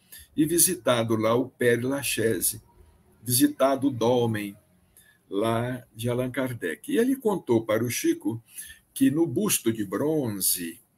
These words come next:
assim do lado do coração, ele, ele tinha colocado a mão, é, é, no busto de bronze.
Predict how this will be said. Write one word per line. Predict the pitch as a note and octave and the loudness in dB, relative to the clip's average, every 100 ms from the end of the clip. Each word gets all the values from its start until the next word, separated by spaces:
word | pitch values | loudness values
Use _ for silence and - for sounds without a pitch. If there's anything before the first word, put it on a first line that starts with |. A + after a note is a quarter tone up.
| _ _ - | _ _ -4
assim | B2+ B2+ - D3+ | 4 6 6 4
do | A2+ | 2
lado | A2 G#2+ A2 G2+ | 2 2 0 -4
do | F#2 | -8
coração, | - E2+ E2+ - - D#3 C#3+ A#2 - _ - - - _ _ _ | -10 -12 -4 2 2 2 -2 -4 -10 _ -20 -20 -20 _ _ _
ele, | A2 A#2 B2+ A#2+ G#2 - _ _ _ _ _ _ _ _ - | -2 2 2 2 -2 -8 _ _ _ _ _ _ _ _ -10
ele | - - B2+ | -4 0 2
tinha | B2+ - C#3+ | 2 0 -2
colocado | D3+ D3 C#3 - B2+ B2 G2+ - | 0 2 2 0 0 0 -2 -4
a | G#2 | -6
mão, | G#2+ G#2+ C3+ A#2+ A2+ _ - _ _ _ - | -4 -4 -4 -6 -8 _ -20 _ _ _ -6
é, | G2 - G#2+ | -4 -2 -4
é, | G#2 | -4
no | G#2+ A2 | -2 -4
busto | G2+ B2+ B2 - | 0 0 0 -2
de | - | -4
bronze. | F#2 G#2+ D3 D3 A#2+ | -6 -4 -2 0 -2